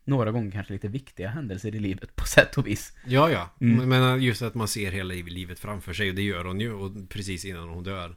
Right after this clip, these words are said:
Speaker 1: Ja.
Speaker 2: Typ bruten nacke och ser allting. Och
Speaker 1: Mm.
Speaker 2: det är ju att, eh,
Speaker 1: Och det
Speaker 2: det här minnet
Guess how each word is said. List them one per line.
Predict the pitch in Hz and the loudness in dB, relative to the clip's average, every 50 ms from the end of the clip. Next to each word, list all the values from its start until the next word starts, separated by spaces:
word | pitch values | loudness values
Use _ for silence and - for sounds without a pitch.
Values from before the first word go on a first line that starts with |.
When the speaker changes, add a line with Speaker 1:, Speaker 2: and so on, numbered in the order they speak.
| _ | _
Speaker 1:
Ja. | - 127 117 107 101 - - _ - - | -4 -2 -2 -2 -2 -6 -14 _ -16 -10
Speaker 2:
Typ | - 87 73 - - - | -8 -8 -8 -10 -16 -20
bruten | - 92 85 82 101 101 87 - - 85 | -18 -12 -4 -2 -2 -2 -2 -6 -8 -10
nacke | 85 82 - - - - 82 | -10 -10 -12 -12 -12 -12 -10
och | 85 87 | -8 -8
ser | - - 87 85 76 | -8 -8 -8 -8 -10
allting. | 73 76 80 - 87 71 - | -10 -14 -14 -14 -14 -10 -2
Och | 120 | 0
Speaker 1:
Mm. | 113 113 | 0 2
Speaker 2:
det | 95 95 90 85 | 2 0 -2 -2
är | |
ju | 85 82 82 82 | -4 -6 -6 -6
att, | 80 82 82 - - - - - | -6 -8 -10 -12 -16 -20 -18 -14
eh, | 92 85 82 82 85 - | -12 -12 -12 -12 -14 -12
Speaker 1:
Och | - - 135 127 | -4 -2 -2 2
det | 131 147 151 147 151 156 - - - - - | 4 6 6 6 4 0 -4 -10 -20 -18 -6
Speaker 2:
det | - 113 107 | 2 2 4
här | 110 113 110 107 | 4 4 4 4
minnet | 110 113 120 113 107 101 98 104 120 135 - - - | 4 4 4 4 2 2 2 2 0 0 -2 -4 -16